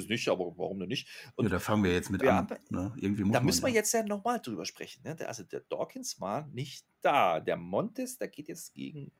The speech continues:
Speaker 1: ja, müssen wir mal gucken. Aber was, was mir da wieder eingefallen ist, Marcel?
Speaker 2: Ja.
Speaker 1: Der Big E.
Speaker 2: Flöti?
Speaker 1: Der Big E
Speaker 2: Der Big E?
Speaker 1: und der Finn Balor.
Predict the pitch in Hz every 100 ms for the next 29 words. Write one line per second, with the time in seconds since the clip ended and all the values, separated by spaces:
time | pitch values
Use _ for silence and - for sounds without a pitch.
0 | - 160 208 254 254 190 208 - - -
1 | - 240 - 165 175 - 226 165 220 233
2 | 202 117 175 196 196 226 - _ _ _
3 | _ _ _ _ _ _ _ _ _ _
4 | _ _ _ _ _ _ _ - 202 208
5 | _ _ _ _ _ _ - 95 82 147
6 | - _ _ _ - _ _ _ _ _
7 | _ _ _ _ - 98 - 107 - -
8 | 190 - _ _ _ _ _ _ _ _
9 | _ _ - - 90 - 240 302 _ _
10 | - 104 101 135 269 190 - - 185 -
11 | -